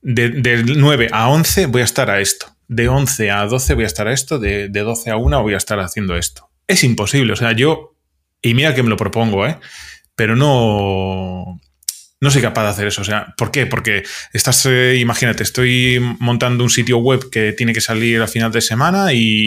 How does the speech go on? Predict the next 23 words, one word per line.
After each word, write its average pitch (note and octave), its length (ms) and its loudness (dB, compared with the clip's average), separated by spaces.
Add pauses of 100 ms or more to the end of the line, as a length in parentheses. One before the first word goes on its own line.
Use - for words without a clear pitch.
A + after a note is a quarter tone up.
(100)
y G#2+ 300 -4
le G#2+ 140 -2
quiero B2+ 160 2
dedicar B2 240 0
tres - 180 -2
horas B2 140 2
del A#2 120 2
tirón, B2+ 320 2
que G#2 260 -2
me G#2+ 140 -2
supone A#2 480 -2 (360)
un C3 120 4
avance B2 600 2 (380)
bastante B2 380 0
importante A2+ 460 -2
porque G2+ 260 -6
son A2+ 300 -2
tres A2+ 240 -4
horas A2 180 -2
que - 120 -10
igual A2 240 0
estás G#2+ 260 -4
ahí A#2 180 2